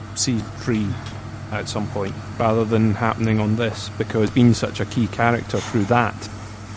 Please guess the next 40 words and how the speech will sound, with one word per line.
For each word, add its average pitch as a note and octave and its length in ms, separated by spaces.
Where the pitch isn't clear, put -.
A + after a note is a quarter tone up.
um, G#2+ 680
I C#3 120
do D#3 200
think C3 260
that A#2+ 80
a - 20
lot A2+ 180
of G2 60
people A2+ 180
that A#2 140
watch G#2 260
Daredevil C#3 420
will A2+ 120
have A#2 100
ended A2 200
up G#2 100
watching A2 360
this, B2 180
so A2+ 120
it G2+ 80
kind A#2+ 220
of A2+ 60
evens G#2+ 240
the A#2 100
same F3+ 220
as G#3 120
Elektra D3+ 580
for C#3 100
me B2+ 220
overall C3 460
in A2+ 160
this. F#2+ 340
Um, A2+ 680
I B2 80
kind C#3 320
of A#2+ 60
have A#2 160
the B2 60
feeling A#2+ 260
of, A2+ 280